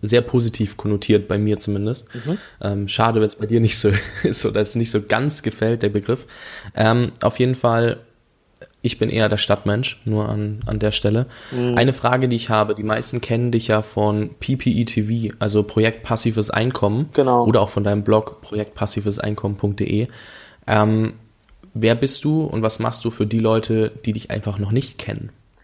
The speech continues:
Speaker 2: Ja, also in kurzen Worten umfasst, ähm, ich hab, äh, damals, äh, Studium gemacht, angewandte Geowissenschaften in Richtung Ingenieurwesen. Das, ähm, hab ich aber größtenteils für meine Eltern gemacht, weil sie halt sehr viel davon gehalten haben. Mein,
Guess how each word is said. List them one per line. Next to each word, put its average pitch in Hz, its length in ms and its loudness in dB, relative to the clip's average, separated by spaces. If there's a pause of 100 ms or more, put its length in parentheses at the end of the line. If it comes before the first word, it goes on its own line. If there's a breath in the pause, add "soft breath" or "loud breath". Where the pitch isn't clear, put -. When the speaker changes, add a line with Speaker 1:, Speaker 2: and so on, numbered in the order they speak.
(480 soft breath)
Speaker 2:
Ja, 123 280 4
also 135 540 2 (240)
in 139 200 -4
kurzen 165 720 0
Worten 151 380 2
umfasst, 156 720 -2
ähm, 131 380 -6 (120)
ich - 180 -12
hab, 143 240 0 (180)
äh, 123 520 2
damals, 131 880 2
äh, 117 1000 -8
Studium 190 380 2
gemacht, 190 460 0
angewandte 135 500 0
Geowissenschaften 165 760 0
in 143 80 -4
Richtung 131 280 -4
Ingenieurwesen. 151 800 2 (400 loud breath)
Das, - 280 -2
ähm, 127 280 2
hab 135 120 0
ich 139 180 -2
aber 127 280 4
größtenteils 135 480 0
für 135 80 -8
meine 123 160 -2
Eltern 147 260 0
gemacht, 143 320 0
weil 120 140 4
sie 120 160 0
halt 120 140 2
sehr 120 140 2
viel 127 140 0
davon 120 280 -2
gehalten 117 420 -2
haben. 131 360 0
Mein, 113 220 -2